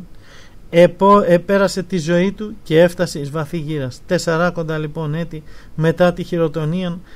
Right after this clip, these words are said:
κατελήφθη από υψηλών πυρετών και έφτασε εις τα τελευταία του. Όταν είδε η σύζυγός του ότι π-, όλα πλέον τα μέλη του ενε-, ενεκρώθησαν και πλησίασε πλέον τον θάνατο, πλησιάσασα εις τιμή την αυτού,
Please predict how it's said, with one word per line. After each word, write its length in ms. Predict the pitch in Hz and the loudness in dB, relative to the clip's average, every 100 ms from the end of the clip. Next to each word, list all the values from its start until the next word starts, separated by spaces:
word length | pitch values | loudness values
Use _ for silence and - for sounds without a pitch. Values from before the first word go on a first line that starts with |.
| - | -14
κατελήφθη 640 | - 170 175 165 196 190 180 | -2 0 2 2 2 0 -2
από 160 | 160 | -2
υψηλών 400 | 156 - 170 180 | -6 -4 -2 -2
πυρετών 420 | 170 160 151 180 | -2 -2 -2 -4
και 140 | 175 170 | -4 -4
έφτασε 340 | 170 185 165 | -4 -6 -6
εις 100 | 156 | -8
τα 140 | 160 147 | -8 -8
τελευταία 520 | 147 135 - 147 120 | -8 -8 -6 -6 -6
του. 80 | - - - - | -10 -18 -18 -4
Όταν 380 | 156 147 156 180 | 0 2 2 2
είδε 160 | 214 | 2
η 40 | 202 | 0
σύζυγός 540 | 196 185 180 185 180 | -2 -4 -2 -2 -2
του 100 | 175 | -2
ότι 200 | 160 160 | -4 -4
π-, 160 | 143 156 | -10 -6
όλα 420 | 165 180 185 170 | 0 2 2 0
πλέον 440 | 156 170 180 165 156 | -2 -2 -2 -2 -4
τα 160 | 160 156 | -4 -2
μέλη 320 | 160 175 151 | -2 -2 -4
του 240 | 156 147 - - - - | -8 -10 -10 -18 -10 2
ενε-, 440 | 160 160 156 147 | 4 4 0 -2
ενεκρώθησαν 680 | 160 156 156 170 180 175 180 | -4 -4 -4 -2 -2 -2 -6
και 140 | 165 160 | -6 -8
πλησίασε 460 | 156 139 190 170 | -8 -6 -4 -4
πλέον 320 | 151 165 165 151 | -6 -6 -6 -6
τον 140 | 131 | -8
θάνατο, 500 | - 185 202 202 202 - | -6 -4 -4 -6 -8 -10
πλησιάσασα 720 | 143 - 175 185 175 - 156 | -10 -4 -2 -2 -4 -6 -8
εις 120 | 151 | -8
τιμή 600 | 151 160 165 202 165 175 | -6 -6 -8 -10 -12 -10
την 220 | 147 143 147 | -10 -10 -10
αυτού, 400 | 151 139 - 220 | -12 -10 -8 -10